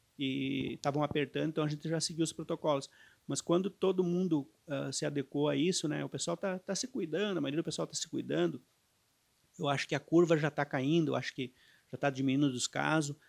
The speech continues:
mas nem por isso nós podemos diminuir os cuidados, né, Magali? A gente quer, sempre eu digo, eu digo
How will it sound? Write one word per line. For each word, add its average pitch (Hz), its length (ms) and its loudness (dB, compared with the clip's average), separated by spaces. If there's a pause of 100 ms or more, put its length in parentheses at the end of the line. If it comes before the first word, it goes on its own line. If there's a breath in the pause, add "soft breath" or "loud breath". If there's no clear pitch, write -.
(120)
mas 139 140 2
nem 156 160 6
por 147 160 0
isso 156 160 2
nós 156 140 0
podemos 139 580 -2 (180)
diminuir 143 460 2
os 135 460 -2
cuidados, 139 560 -4
né, 127 100 -2
Magali? 131 380 -4
A - 20 -2
gente 135 220 -6
quer, 143 440 -4 (360)
sempre 170 480 2
eu 139 60 2
digo, 143 440 -2
eu 139 140 -2
digo 156 180 0